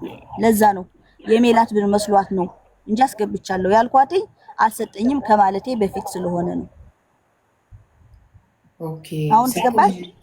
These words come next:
Speaker 2: ሰጥቶኛል ከማለትሽ በፊት
Speaker 1: አልሰጠኝም ከማለቴ በፊት ነው
Speaker 2: አ።
Speaker 1: የሜላት
Speaker 2: እንዳልሰጠሽ፣ አ፣ አሁን ገባኝ። እንዳልሰጠሽ ከማመንሽ በፊት ስለነበረ ያው
Speaker 1: አ።
Speaker 2: አንድ ላይ ለምን ብለሽ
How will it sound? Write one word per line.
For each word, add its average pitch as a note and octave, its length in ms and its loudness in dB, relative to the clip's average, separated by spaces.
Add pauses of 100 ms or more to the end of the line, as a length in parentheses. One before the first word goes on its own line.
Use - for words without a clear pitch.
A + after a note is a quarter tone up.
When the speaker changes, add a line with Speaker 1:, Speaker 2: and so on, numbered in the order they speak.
(380)
Speaker 2:
ሰጥቶኛል G#3 540 -2
ከማለትሽ F#3 520 0
በፊት A3 280 -6 (1300)
Speaker 1:
አልሰጠኝም C#4 640 2
ከማለቴ B3+ 520 4
በፊት B3+ 320 2
ነው A3+ 140 2 (220)
Speaker 2:
አ። G3 140 2
Speaker 1:
የሜላት G#3 540 4 (1120)
Speaker 2:
እንዳልሰጠሽ፣ C#4 840 0
አ፣ A3+ 100 2 (240)
አሁን G#3+ 260 0
ገባኝ። D#3 380 -2
እንዳልሰጠሽ A#3+ 680 0 (100)
ከማመንሽ G3 640 0
በፊት E3+ 360 -4
ስለነበረ D#3 580 0 (100)
ያው F#3 180 2
Speaker 1:
አ። G3+ 120 0 (200)
Speaker 2:
አንድ G#3 260 4
ላይ F3 160 2
ለምን D#3 280 0
ብለሽ - 260 -4